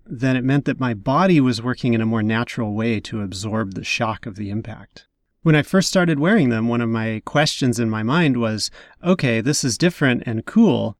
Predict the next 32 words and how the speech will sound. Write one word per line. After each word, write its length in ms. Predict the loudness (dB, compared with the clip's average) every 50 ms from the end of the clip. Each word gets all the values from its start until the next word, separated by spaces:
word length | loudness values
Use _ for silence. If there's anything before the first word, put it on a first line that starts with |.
| _ _ -18
but, 800 | -18 -16 -4 0 2 2 2 2 0 -2 -4 -6 -8 -12 -12 -14 -16 _ _ _ _
you 100 | 0 0
know, 120 | 2 2
if 160 | 0 0 2
I 140 | 2 2 2
wear 380 | 4 2 2 4 4 4 4 4
these 440 | 4 4 4 4 2 0 -2 -4 -8
constantly 720 | -6 -2 0 2 2 0 0 -2 -4 -4 -2 -2 -4 -4
for 200 | -4 -4 -6 -4
the 120 | -2 -2
next 360 | -2 -2 -4 -6 -8 -10 -12 -12
few 280 | -10 -4 -4 -2 0
weeks 440 | 2 2 2 2 2 0 -4 -8 -6
or 140 | -6 -6 -4
month, 560 | -2 0 2 2 2 2 0 -2 -6 -16 -20 _ _ _ -6
am 160 | -4 -2 -2
I 120 | -2 -2
going 360 | -2 -2 0 2 4 4 4
to 80 | 2 2
start 360 | -2 -2 -2 0 -2 -2 -4 -6
to 100 | -6 -4
have 340 | -4 -2 -2 -4 -4 -4
some 280 | -6 -6 -4 -4 -4 -6
pains 800 | -6 -4 -2 0 0 0 0 -2 -4 -6 -6 -8 -8 -10 -12 -14 _ _ -16 -12
that 440 | -4 -4 -2 -2 -2 -4 -6 -8 -12
traditional 520 | -6 -4 -2 0 0 0 0 -2 -2 -2
shoes 400 | -4 -4 -4 -4 -4 -4 -6 -6
would 120 | -8 -8 -8
have 160 | -10 -12 _
prevented? 600 | -12 -8 -6 -6 -6 -6 -8 -12 -14 -16 -18 -20 _ _ _ _ _ _ _ _
And 640 | -6 -6 -4 -4 -4 -6 -4 -4 -6 -6 -8 -10 _ _ _ _ _ _ -10
no, 520 | -8 -6 -4 -2 2 2 2 2 0 -2